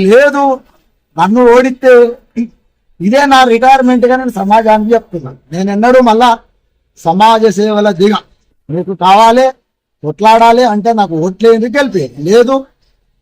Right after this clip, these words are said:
నువ్వు అవసరం లేదు, నన్ను ఒకసారి ఓట-, నా ఓటమి అంటే నా సమాజ సేవను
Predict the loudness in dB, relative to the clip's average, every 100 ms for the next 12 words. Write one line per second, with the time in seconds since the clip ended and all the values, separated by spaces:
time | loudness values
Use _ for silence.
0 | -12 -6 -2 0 0 0 0 2 2 2
1 | -2 -4 -4 0 0 0 0 0 2 0
2 | -2 -2 0 2 2 2 2 2 0 0
3 | -2 -2 -2 -2 -2 -2 -6 -6 -6 -8